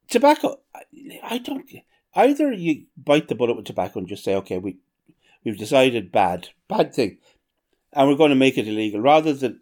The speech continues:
and just make, create a proper illegal market for the mafia to make more money in,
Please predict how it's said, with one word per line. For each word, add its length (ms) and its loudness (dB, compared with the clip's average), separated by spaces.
and 200 0
just 220 -4
make, 220 -2
create 480 -2
a 80 -2
proper 640 0
illegal 560 0
market 460 -2
for 520 -2
the 120 -12
mafia 340 -2
to 140 -12
make 180 -8
more 180 -6
money 360 -4
in, 160 -12